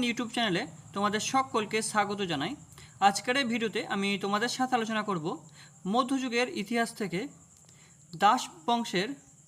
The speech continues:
গুরুত্বপূর্ণ শাসিকা রাজিয়া সুলতানা সম্পর্কে। এই প্রশ্নগুলো এনসিইআরটি হিস্ট্রি বেসড কোশ্চেন।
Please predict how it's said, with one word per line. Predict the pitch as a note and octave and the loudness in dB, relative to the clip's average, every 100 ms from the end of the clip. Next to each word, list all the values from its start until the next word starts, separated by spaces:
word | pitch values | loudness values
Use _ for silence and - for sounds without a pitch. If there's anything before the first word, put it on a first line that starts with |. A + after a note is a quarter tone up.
| - - - - - - - - - | -20 -20 -20 -20 -20 -20 -20 -16 -4
গুরুত্বপূর্ণ | G#3 C4+ D4+ C#4 C#4 C4+ | 0 0 0 0 4 4
শাসিকা | C4+ B3+ G#3+ A3 G3 - - - - | 4 0 -2 0 0 0 -12 -20 -4
রাজিয়া | F3+ A3 G#3+ C#4+ C#4 | 4 4 6 2 2
সুলতানা | C4+ A#3+ G#3+ B3 | 0 -2 0 0
সম্পর্কে। | B3 F#3+ E3+ D3 C3+ C#3+ - - - - - - A#3+ | 0 -2 -2 -4 -8 -10 -16 -20 -20 -20 -20 -10 -2
এই | B3 | 0
প্রশ্নগুলো | B3 - D4 A#3+ G3+ D4+ | 0 2 0 2 0 -2
এনসিইআরটি | A3+ A3+ A3 B3+ A#3 A3+ A3+ A#3+ D#4+ - | -4 -4 0 0 4 4 4 -4 -6 -4
হিস্ট্রি | G3+ - A3+ G3+ | -6 -4 -4 0
বেসড | G#3+ A3 | -2 -2
কোশ্চেন। | - G3+ - G#3+ | -6 -6 -2 -2